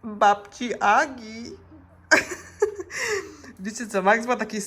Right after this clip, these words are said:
problem z nazywaniem, e, moich rodziców dziadkami. Nie dlatego, że coś do nich ma, wiecie, bo to się tak może różnie wydawać.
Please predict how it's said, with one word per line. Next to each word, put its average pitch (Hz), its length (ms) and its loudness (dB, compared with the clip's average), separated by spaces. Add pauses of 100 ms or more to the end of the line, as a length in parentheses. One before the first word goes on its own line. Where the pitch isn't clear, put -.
(140)
problem 170 380 2
z 139 40 -12
nazywaniem, 160 600 0
e, 151 300 -4
moich 160 440 0
rodziców 170 400 -4
dziadkami. 160 680 -2 (140)
Nie 226 320 -2
dlatego, 175 500 2
że 151 360 2 (260)
coś 196 260 0
do 202 120 2
nich 196 240 -4
ma, 170 420 6 (380)
wiecie, 214 260 -8
bo 160 100 -10
to 196 160 -6
się 180 160 -8
tak 165 140 -4
może 175 360 -2
różnie 190 260 -2
wydawać. 190 360 0